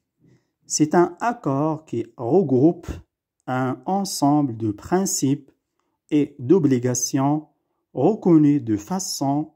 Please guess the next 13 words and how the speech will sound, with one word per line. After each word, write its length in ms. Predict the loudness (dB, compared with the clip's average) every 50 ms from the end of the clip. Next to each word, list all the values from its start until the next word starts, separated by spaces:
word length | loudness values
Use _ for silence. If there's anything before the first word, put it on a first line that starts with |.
| _ _ -8
universelle. 840 | -4 -4 -2 0 0 0 0 -2 -4 -4 -2 -2 -2 -2 -4 -6 -10 -14 _ _ _ _ _ _ _ _ _ _ _ _ _ _ _ _ _ _ _ _ _ _ _ _ _ _ -20 -20 -20 _ _ _ _ _
Cette 300 | -6 -2 -2 -2 -2 -2
convention 920 | 0 2 4 4 4 6 6 6 6 4 2 0 0 0 0 0 -2 -2 -6 -8
a 160 | -6 -6 -6
pour 500 | -8 -8 -6 -4 -2 -2 -2 -2 -4 -8
but 460 | -6 -2 -2 -2 -2 -4 -12 _ _ _ _ _ _ _ _ _ _ -6
de 120 | -2 0
regrouper 960 | 2 4 4 4 2 2 2 2 2 2 0 -2 -4 -4 -2 -2 -2 -4 -8 -14 _ _ _ _
et 200 | -6 -6 -4 -6 -6 _ _
protéger 920 | -12 -6 -6 -6 -4 -4 -2 -2 0 2 2 2 2 2 0 -2 -6 _ _ _ _ _ _ _ -10
les 240 | -4 0 2 2 2
droits 360 | 2 -2 -2 -2 -2 -2 -2
spécifiques 1040 | -2 -4 -6 _ -6 -6 -4 -2 -2 -2 -2 -2 -2 -4 -4 -4 -4 -8 -20 -20 _